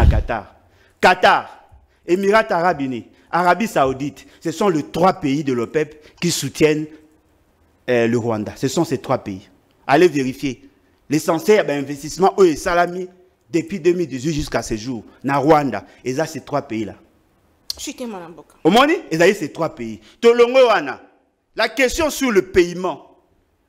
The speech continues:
Speaker 1: il y a les militaires et les opérations, et passera dans deux banques. Écoutez, B C D C, d'abord B C D C, na Tembe. À cause, il y a Félix Tshisekedi. À cause, il y a Bamou, na excessif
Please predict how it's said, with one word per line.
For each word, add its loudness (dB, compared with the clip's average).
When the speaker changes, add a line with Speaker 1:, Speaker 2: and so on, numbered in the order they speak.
Speaker 1:
il -6
y 2
a 6
les -2
militaires 2
et 6
les 2
opérations, -10
et 2
passera 0
dans -2
deux 6
banques. -2
Écoutez, -2
B 6
C -4
D 2
C, -12
d'abord 4
B 0
C -6
D -2
C, -12
na -2
Tembe. -4
À 6
cause, 4
il 0
y 4
a 4
Félix -8
Tshisekedi. -14
À 4
cause, 0
il -4
y 6
a 6
Bamou, 2
na 2
excessif -2